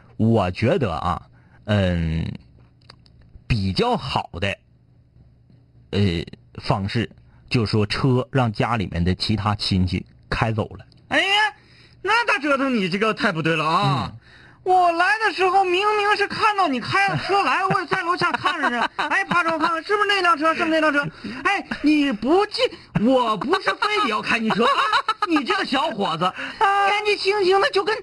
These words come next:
Speaker 2: 就跟，哎，这么说，秘书啊，秘书给我出新旧药丸拿来。
Speaker 1: 啥是素心旧校丸？
Speaker 2: <laughs> 你看气，气坏了我，气坏了。
Speaker 1: 啊，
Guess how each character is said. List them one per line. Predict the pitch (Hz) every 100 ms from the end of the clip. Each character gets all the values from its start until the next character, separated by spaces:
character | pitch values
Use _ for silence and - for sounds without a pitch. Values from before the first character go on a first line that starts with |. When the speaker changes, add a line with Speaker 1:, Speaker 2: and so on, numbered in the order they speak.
| - - -
Speaker 2:
就 | 381
跟， | 415 440 - - -
哎， | - 415 381
这 |
么 | 427
说， | 359 - - - - 453 - - - 233
秘 | 453 440
书 | 381
啊， | 403 339 - 247 403 - 539 466 415
秘 | 403
书 | 381
给 | 403
我 | 427
出 | 370 415
新 | 403 539
旧 |
药 | 640 622 403
丸 | 370 403
拿 | 381 359
来。 | 349 359 - - - - - - - -
Speaker 1:
啥 | - 127 139
是 | 160
素 | 185 151
心 | 143 143
旧 | 143
校 | 156 120
丸？ | 92
Speaker 2:
<laughs> | - 605 240 359 - 415 523 508 453 494 440
你 | 294
看 | 359 415
气， | 359 349
气 | 370
坏 | 349 381
了 | 302
我， | 226
气 | 240
坏 | 226
了。 | 208
Speaker 1:
啊， | - 160